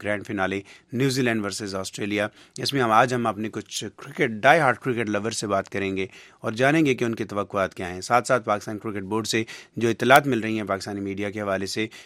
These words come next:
میڈیا کے ذریعے وہ یہ بتا رہی ہیں کہ کچھ تبدیلیاں ٹیم میں تجویز کی جا رہی ہیں بشمول کپتان اور نائب کپتان کے اور، اور کرکٹ کمیٹی کے حوالے سے بھی کچھ پیش رفت ہیں۔ ان کا ہم انالیسز لیں گے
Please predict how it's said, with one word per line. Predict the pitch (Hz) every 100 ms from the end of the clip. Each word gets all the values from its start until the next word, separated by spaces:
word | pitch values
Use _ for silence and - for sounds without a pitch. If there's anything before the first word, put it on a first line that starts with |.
| _
میڈیا | 110 110 110
کے | 101 110
ذریعے | 98 127 143 147
وہ | 151 135 110
یہ |
بتا | 101 101 98
رہی | 101 101 101
ہیں | 95 - _
کہ | -
کچھ | 107 123 -
تبدیلیاں | 139 120 175 180 98
ٹیم | 107 101
میں | 95
تجویز | 98 90 95 104 95
کی | 110
جا | 95 92
رہی | 95
ہیں | 95
بشمول | 95 - 98 95
کپتان | - 92 104 95 95
اور | 98 92
نائب | 95 87
کپتان | - 90 113 113
کے | 110 113 - - -
اور، | - 101 95 95 98 98 - _
اور | 107 101
کرکٹ | 95 113 104 95
کمیٹی | 104 123 131
کے | 127 104
حوالے | 95 95
سے | -
بھی | 101 113 - - _
کچھ | 113 -
پیش | 101 90 120
رفت | - -
ہیں۔ | 113 127
ان | 131 127
کا | 123 110
ہم | 113 110
انالیسز | 98 107 107 - 107
لیں | 104 110
گے | 120